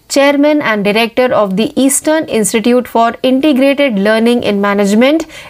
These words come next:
E I I L M, Kolkata, was launched at the forty-sixth International Kolkata Book Fair.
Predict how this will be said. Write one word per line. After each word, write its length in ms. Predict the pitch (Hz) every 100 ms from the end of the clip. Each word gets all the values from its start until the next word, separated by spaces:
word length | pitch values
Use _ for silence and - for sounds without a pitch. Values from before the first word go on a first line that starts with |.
| _
E 300 | 294 311 330 -
I 240 | 226 226 -
I 240 | 208 208
L 200 | 202 196
M, 260 | 208 269 320 - - _
Kolkata, 520 | 254 262 294 294 311
was 220 | 269 202
launched 480 | 185 220 240 185 - - - -
at 220 | 226 190
the 120 | 233
forty-sixth 680 | - 254 254 285 320 311 -
International 840 | 214 196 208 208 247 - 277 277 269
Kolkata 640 | 233 233 269 262 269 233
Book 200 | 196 190
Fair. 340 | - 240 214